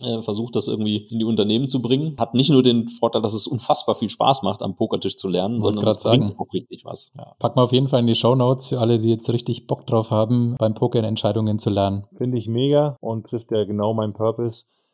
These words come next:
Speaker 3: Entscheidungen kann man lernen. Und dafür muss man nicht warten, bis man dreißig, vierzig Jahre Berufserfahrung hat, sondern das kann man schon sehr, sehr schnell und sehr, sehr früh machen für alle Menschen, die Lust haben, das zu erlernen, für alle Young Professionals, für alle Menschen, die auch Schwierigkeiten haben mit Entscheidungen.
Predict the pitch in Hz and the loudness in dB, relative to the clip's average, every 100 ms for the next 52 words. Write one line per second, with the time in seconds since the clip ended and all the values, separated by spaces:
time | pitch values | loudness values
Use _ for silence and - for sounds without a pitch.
0 | _ - 104 - 113 117 113 113 104 101 | _ -12 -8 0 2 2 -2 -2 -2 0
1 | 98 101 120 135 131 _ _ _ _ _ | 0 0 0 -2 -4 _ _ _ _ _
2 | 113 110 104 104 110 107 113 104 101 101 | -6 -4 -2 -2 -2 -4 -2 -4 -2 0
3 | 107 113 104 - 104 101 95 101 110 117 | 0 -4 -8 -6 -6 -4 -4 -4 -8 -10
4 | 107 101 107 101 95 113 110 101 92 92 | -10 -6 -4 -4 -6 -8 -6 -4 -4 -4
5 | 90 107 - 101 98 95 - 104 101 101 | -4 -10 -8 -8 -6 -8 -8 -6 -6 -6
6 | 101 92 98 98 - 101 98 110 - 104 | -6 -4 -2 -4 -4 -4 -2 -2 -4 -6
7 | 95 95 90 - 101 98 - 87 - - | -4 -4 -6 -6 -4 -4 -6 -10 -10 -6
8 | 98 95 98 - 95 92 101 - 95 85 | -4 -4 -6 -8 -8 -6 -6 -8 -8 -6
9 | 90 - - 90 87 90 98 92 90 85 | -8 -12 -10 -6 -6 -6 -6 -8 -8 -6
10 | 95 95 98 - - 104 - 95 92 - | -4 -4 -6 -8 -4 -4 -2 -4 -6 -8
11 | 64 98 104 104 101 107 110 143 139 - | -6 -4 -2 -2 -4 -4 -4 -4 -4 -4
12 | 95 92 92 95 95 - 90 92 | -10 -8 -10 -10 -14 -10 -10 -10